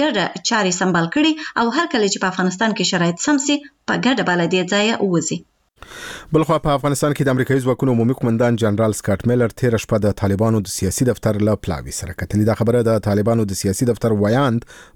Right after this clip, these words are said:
Speaker 2: په ټویټر کړې ده. هغه ویلي، دوی د سولې د هوکړې، د توافقنامې د تطبیق او سرغړونو په موضوعاتو خبرې کړي. دا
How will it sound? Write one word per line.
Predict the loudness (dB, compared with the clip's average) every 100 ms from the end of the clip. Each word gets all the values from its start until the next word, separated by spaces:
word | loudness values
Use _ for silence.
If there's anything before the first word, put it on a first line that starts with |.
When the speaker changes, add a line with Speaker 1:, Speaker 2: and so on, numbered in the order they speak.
| -4
Speaker 2:
په | 0 2 0 0
ټویټر | -2 -2 -12 -12
کړې | -12 -12
ده. | -12 -10
هغه | -4 0
ویلي، | 2 2 0 -4 -16 -2
دوی | 0 2
د | 0
سولې | 0 2
د | 2
هوکړې، | 0 0 0 2
د | 0 0
توافقنامې | -2 -2 -2 0 2 2 2
د | -2 -2
تطبیق | -2 -2 0
او | -2
سرغړونو | -2 0 2 2 0 -2
په | -4
موضوعاتو | 0 0 -2 -4
خبرې | -2 0 2
کړي. | 0 0 -4 -20 -14 -4
دا | 0